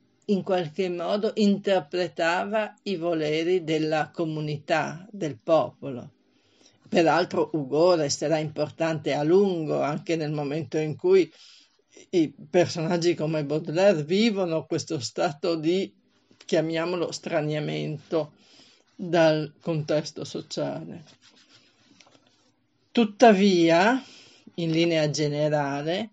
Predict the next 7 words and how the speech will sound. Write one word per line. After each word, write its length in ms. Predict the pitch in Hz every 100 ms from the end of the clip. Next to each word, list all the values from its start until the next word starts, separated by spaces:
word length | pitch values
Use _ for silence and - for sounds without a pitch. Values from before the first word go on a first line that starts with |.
| _ _ _ _ _ _ _ _ _ _ _ _ _ _ _
il 240 | 226 208
poeta 640 | 254 254 202 165 160 185
sotto 680 | 175 - 208 _ - 185 160 -
il 180 | 160
Secondo 640 | - 165 156 165 170 170 160
Impero 1040 | 160 151 170 165 147 139 135 143 175 185 _ _ _ _ _ _
e 320 | 175 175